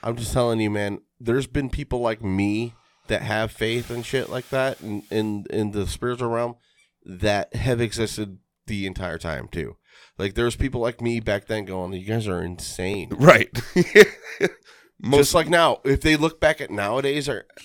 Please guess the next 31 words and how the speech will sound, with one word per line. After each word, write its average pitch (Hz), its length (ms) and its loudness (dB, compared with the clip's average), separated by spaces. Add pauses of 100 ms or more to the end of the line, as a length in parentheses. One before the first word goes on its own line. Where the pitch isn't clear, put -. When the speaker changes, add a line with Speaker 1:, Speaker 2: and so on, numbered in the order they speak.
(160)
Speaker 1:
I 147 100 0
hope 190 440 2 (320)
Speaker 2:
And 151 140 2
there 165 140 8
Speaker 1:
to 147 40 2
Speaker 2:
were. 202 140 8
Speaker 1:
God 156 160 8
Speaker 2:
That, 156 260 10
that's 131 220 12
why 160 180 12
we 143 180 8
have 151 220 6
the 98 80 2
documentaries 98 760 2
and 90 120 -6
shit - 240 -4
today 107 300 4
about 87 400 4
this 92 260 -2
topic, - 440 0
satanic 82 460 -2
panic, 92 240 0
is 98 180 0
because 104 360 0
there 107 200 6
were, 101 540 4 (380)
there 110 200 4
were 98 120 2
journalists, 110 600 4
there, 95 340 2
there, 92 320 0